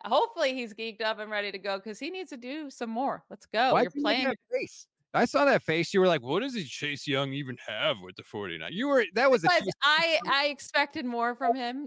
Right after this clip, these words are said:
Speaker 1: and I do think they look better overall with Chase Young there, and I, I think he's helping out Nick Bosa a lot, but they should be helping out each other.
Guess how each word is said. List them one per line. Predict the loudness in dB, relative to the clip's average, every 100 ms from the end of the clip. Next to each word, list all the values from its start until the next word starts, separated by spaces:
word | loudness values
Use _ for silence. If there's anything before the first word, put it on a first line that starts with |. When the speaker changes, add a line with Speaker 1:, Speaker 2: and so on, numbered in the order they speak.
| 0
Speaker 1:
and | 2
I | 0
do | -2 -6
think | -6 -6
they | -6
look | -4 -6 -4
better | -4 -2 -4
overall | -2 -2 0 0
with | -2 -8
Chase | -12 -10
Young | -12 -12
there, | -8 -4 -2 -2
and | -4
I, | -6 -8
I | -8
think | -8
he's | -10 -6
helping | -6 -4 -6
out | -6
Nick | -4 -6 -6
Bosa | -6 -6 -6 -8 -8 _
a | -6
lot, | 0 0 -2
but | -4
they | -6
should | -6
be | -6
helping | -2 -2 -2
out | -6 -6
each | -10 -8
other. | -8